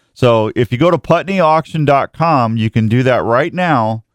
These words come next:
and just, uh, you sign up, you give 'em a credit card. Now, here's the thing, though. They're not gonna charge your credit card. Whoever wins the bid –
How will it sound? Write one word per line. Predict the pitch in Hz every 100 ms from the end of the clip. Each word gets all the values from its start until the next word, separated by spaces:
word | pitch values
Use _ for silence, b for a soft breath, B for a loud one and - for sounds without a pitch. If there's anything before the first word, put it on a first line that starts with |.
| _ _ _ _
and | 110 101
just, | 120 - -
uh, | 120 107 101
you | 107
sign | - 127 131 156
up, | 139 143 -
you | 104
give | 117
'em | 127
a |
credit | 139 156 151 131
card. | - 107 101 104 104 _ _ _ -
Now, | 131 127 131
here's | 147 202 175
the | 147
thing, | 185 180 131
though. | 98 76 82
They're | 120
not | 143 160
gonna | 160 147
charge | - 160 147
your | 123
credit | - 143 123
card. | 110 90 82
Whoever | 117 151 165 170
wins | 160 170 135
the | 120
bid – | 101 147 131 104